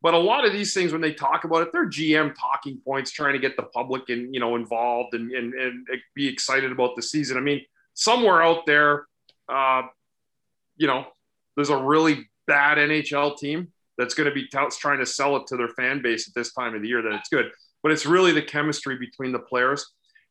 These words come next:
and how that, that gels together. That's always, to me, the best teams I've been on are the teams where the players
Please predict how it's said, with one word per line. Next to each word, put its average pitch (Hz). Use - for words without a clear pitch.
and 135
how 160
that, 143
that 127
gels 120
together. 101
That's 214
always, 214
to 190
me, 233
the 190
best 208
teams 196
I've 160
been 156
on 175
are 135
the 139
teams 160
where 135
the 123
players 139